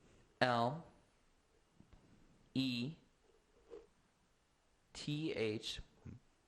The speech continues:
U R A.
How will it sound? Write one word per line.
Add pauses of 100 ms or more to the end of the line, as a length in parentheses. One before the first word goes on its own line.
(560)
U
R (1300)
A.